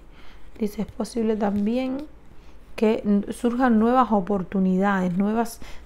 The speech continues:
decisiones que vas a tener que tomar en un momento determinado".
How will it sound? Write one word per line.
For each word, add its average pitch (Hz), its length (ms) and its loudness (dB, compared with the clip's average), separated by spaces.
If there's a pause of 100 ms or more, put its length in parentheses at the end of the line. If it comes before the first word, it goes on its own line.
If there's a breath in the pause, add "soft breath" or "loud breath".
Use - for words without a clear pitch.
(140)
decisiones 240 680 8
que - 120 -2
vas 202 160 2
a 214 80 0
tener 196 300 0
que 220 160 -2
tomar 196 400 0
en 208 80 0
un 190 100 0
momento 196 380 0
determinado". 196 880 0